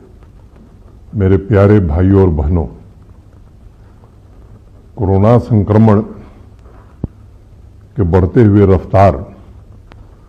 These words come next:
को रोकने के लिए आप सबका सहयोग अत्यंत आवश्यक है। पिछले दिनों कोरोना कर्फ्यू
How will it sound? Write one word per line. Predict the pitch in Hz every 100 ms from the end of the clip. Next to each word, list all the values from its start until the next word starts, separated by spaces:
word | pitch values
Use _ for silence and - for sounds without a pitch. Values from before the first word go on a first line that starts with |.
| - -
को | - 92
रोकने | 92 98 110 110
के | 110
लिए | 92 95 98 - - - - - - - _ - _ - - -
आप | 98 -
सबका | - 92 - 90
सहयोग | - 92 85 90 95 - - - - - - - - - -
अत्यंत | 85 - 98 98 98 - 95
आवश्यक | 85 85 - 87 -
है। | - - - - - - - - - - - - - - - - - - -
पिछले | 101 107 120
दिनों | 113 113 113
कोरोना | 117 101 104 113 120 - - - - - - - - - -
कर्फ्यू | 107 95 127 113